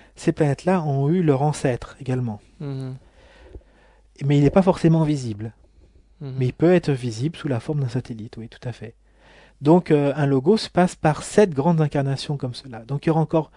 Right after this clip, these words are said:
Speaker 1: après la Terre, trois grandes incarnations, ce qui fait des cycles immensément longs. Donc, on voit que tout fonctionne en, en sept et que tout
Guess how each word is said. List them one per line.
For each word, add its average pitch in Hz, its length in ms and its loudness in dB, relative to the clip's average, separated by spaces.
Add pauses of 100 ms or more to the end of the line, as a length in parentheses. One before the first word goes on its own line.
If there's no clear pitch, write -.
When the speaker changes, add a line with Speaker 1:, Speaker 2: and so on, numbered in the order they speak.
(460)
Speaker 1:
après 165 260 2
la 143 120 4
Terre, 196 260 4
trois 185 300 -2
grandes 147 340 2
incarnations, 131 600 -4 (180)
ce - 80 -20
qui 127 100 -18
fait 127 120 -6
des 113 120 -4
cycles 127 460 -8
immensément 131 640 -2
longs. 147 220 -2 (1300)
Donc, 143 160 -6
on 139 60 4
voit 202 180 6
que - 100 -2
tout 320 200 -8
fonctionne 156 460 0
en, 127 240 -4
en 123 120 -4
sept 156 540 -2
et 127 100 -4
que - 120 -14
tout - 300 -14